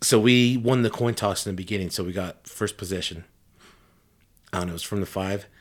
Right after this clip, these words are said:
and we only made it, uh, one yard. One yard. It was a lob pass, and then they fucking pulled it.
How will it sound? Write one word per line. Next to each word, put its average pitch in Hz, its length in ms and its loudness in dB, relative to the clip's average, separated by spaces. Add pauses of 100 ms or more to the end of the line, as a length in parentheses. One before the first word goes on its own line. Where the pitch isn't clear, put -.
(340)
and 104 160 0
we 101 100 4
only 104 200 4
made 95 280 0
it, 92 240 -4 (720)
uh, 87 300 -12 (400)
one 98 280 -2
yard. 85 280 -8 (1300)
One 101 200 0
yard. 101 360 0 (320)
It 92 100 -6
was 87 160 -4
a 87 260 -4
lob 95 320 -6
pass, 98 360 -6
and 85 80 -10
then 82 80 -10
they 82 80 -14
fucking 78 440 -16 (120)
pulled 80 260 -12
it. - 120 -20